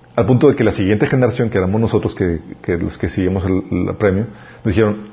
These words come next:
"Sí, pero los gastos van a ser por reembolso". Y yo, ¿cuánto dinero tenía?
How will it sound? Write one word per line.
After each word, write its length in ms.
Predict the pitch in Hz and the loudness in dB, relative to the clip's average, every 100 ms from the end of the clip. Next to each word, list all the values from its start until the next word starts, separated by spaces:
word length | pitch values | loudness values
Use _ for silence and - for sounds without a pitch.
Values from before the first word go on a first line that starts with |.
| - | -18
"Sí, 280 | - 117 110 | -8 -4 -2
pero 160 | 104 | 0
los 120 | 101 | 2
gastos 240 | 104 101 113 | 2 0 0
van 120 | 107 | 0
a 40 | 101 | 0
ser 160 | 107 | -2
por 120 | - 98 | -2 0
reembolso". 380 | 90 90 - | 0 -2 -6
Y 40 | 90 | -10
yo, 80 | 92 - - - - - - - - - - - - | -10 -14 -20 -20 -20 -20 -20 -20 -20 -20 -20 -18 -6
¿cuánto 200 | 101 92 | -2 0
dinero 220 | 92 95 | 2 2
tenía? 260 | - 104 | 2 0